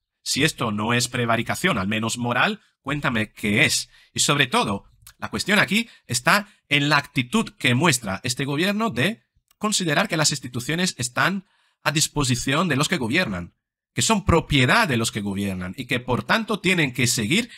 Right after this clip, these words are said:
las instrucciones de los que gobiernan, porque si no, no dirían esto. Esto es peligroso, que haya personas que gobiernen dando por hecho ya esto, ¿no? Que simplemente por gobernar uno es propietario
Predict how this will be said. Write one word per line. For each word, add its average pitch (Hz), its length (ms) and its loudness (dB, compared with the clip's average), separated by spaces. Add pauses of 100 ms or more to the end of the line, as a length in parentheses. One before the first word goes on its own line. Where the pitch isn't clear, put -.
(100)
las - 280 2
instrucciones 190 680 -2
de 220 80 -6
los - 120 -6
que - 60 -8
gobiernan, 104 380 -6
porque 101 200 -10
si 95 120 -6
no, 135 180 -4 (240)
no 104 180 -2
dirían 151 300 0
esto. - 240 -6 (240)
Esto 202 200 -2
es 202 40 -8
peligroso, 220 480 0
que - 240 -10
haya - 260 -6
personas 120 540 -4
que 117 120 -6
gobiernen 160 600 -2 (480)
dando 226 340 2
por 131 160 4
hecho 139 240 2
ya 131 240 2
esto, 90 260 -2
¿no? 123 160 -6
Que - 320 -6 (320)
simplemente 160 380 0
por 139 140 -2
gobernar 151 560 2
uno 156 260 2
es 156 120 2
propietario 185 840 -2